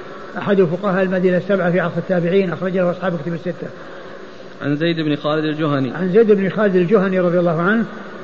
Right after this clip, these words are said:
Speaker 1: وهو صحابي، أخرج له أصحاب كتب الستة. والحديث في إسناده من هو؟ آه،
Speaker 2: عمارة بن عبد الله بن
Speaker 1: عمارة،
Speaker 2: طعمة.
Speaker 1: عمارة بن عبد الله بن طعمة، وهو، وهو م-، مجهول،
Speaker 2: مقبول.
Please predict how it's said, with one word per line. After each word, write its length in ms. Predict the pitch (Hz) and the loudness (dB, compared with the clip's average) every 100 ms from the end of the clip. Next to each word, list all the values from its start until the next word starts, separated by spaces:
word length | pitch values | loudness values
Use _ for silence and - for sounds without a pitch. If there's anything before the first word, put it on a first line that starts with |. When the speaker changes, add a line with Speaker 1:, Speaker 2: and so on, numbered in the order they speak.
| - | -6
Speaker 1:
وهو 160 | 160 175 | -2 -2
صحابي، 540 | 156 175 185 220 196 | 0 2 4 4 2
أخرج 180 | 170 202 | 2 4
له 120 | 196 | 4
أصحاب 280 | 190 196 180 | 4 0 2
كتب 120 | 175 | 0
الستة. 380 | 170 196 - 151 - - - - - | 0 0 -2 -6 -6 -14 -14 -14 -2
والحديث 420 | 226 208 196 220 | 0 2 2 2
في 140 | 170 190 | 4 2
إسناده 440 | 196 214 180 165 | 4 0 2 2
من 140 | 190 185 | 0 2
هو؟ 320 | 170 175 180 - - - - - - | 2 2 0 -4 -14 -14 -16 -16 -12
آه، 220 | 185 160 - - - - - - - - 143 | -8 -8 -8 -12 -14 -14 -14 -14 -14 -10 -4
Speaker 2:
عمارة 400 | 147 151 151 143 | 0 0 0 -2
بن 120 | 139 | -4
عبد 180 | 139 143 | -4 -4
الله 200 | 139 196 | 0 2
بن 60 | |
Speaker 1:
عمارة، 200 | 208 185 | 2 2
Speaker 2:
طعمة. 140 | 170 160 | 0 0
Speaker 1:
عمارة 280 | 196 202 | 2 2
بن 80 | 185 | 0
عبد 140 | 185 190 | 0 2
الله 140 | 190 | 2
بن 80 | 185 | 2
طعمة، 380 | 226 214 185 175 | 2 4 4 6
وهو، 320 | 175 180 180 - - - - - | 4 4 0 -4 -12 -14 -14 -6
وهو 100 | 156 | -4
م-، 140 | 160 - 170 | -2 -4 -6
مجهول، 380 | 151 151 202 196 | -2 4 4 4
Speaker 2:
مقبول. 340 | 160 165 185 | 0 0 -2